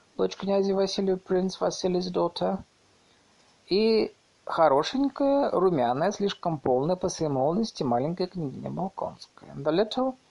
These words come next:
Princess Bolkonskaya, very pretty and rosy, though rather too plump for her age. В третьем Мартемар и Анна Павловна.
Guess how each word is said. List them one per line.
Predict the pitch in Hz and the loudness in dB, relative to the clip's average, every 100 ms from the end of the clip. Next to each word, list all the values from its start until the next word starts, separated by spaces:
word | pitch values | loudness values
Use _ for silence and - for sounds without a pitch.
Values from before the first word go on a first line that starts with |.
| _ _ | _ _
Princess | 208 202 214 | -4 -2 0
Bolkonskaya, | 202 208 214 - 107 - - 139 135 | 2 2 0 -2 -6 -8 -4 -2 2
very | 175 180 | 2 0
pretty | - 254 - 262 | -4 -8 -2 0
and | 214 | 2
rosy, | 123 87 98 101 135 156 _ _ _ _ _ | 0 -2 -6 -6 -4 -6 _ _ _ _ _
though | - | 0
rather | 185 175 175 180 | 2 4 2 0
too | - 190 | 0 -6
plump | - 139 - - | -2 -2 -4 -12
for | - | -12
her | 98 90 | -10 -8
age. | 60 52 - - _ _ _ _ _ - _ _ | -10 -12 -18 -20 _ _ _ _ _ -20 _ _
В | |
третьем | - 196 269 - 254 | 2 2 2 0 2
Мартемар | 240 180 143 135 113 120 175 | 4 2 0 -2 0 0 0
и | 151 | 0
Анна | 107 113 127 | -2 -4 -8
Павловна. | - 147 - - 131 | -6 -6 -6 -12 -20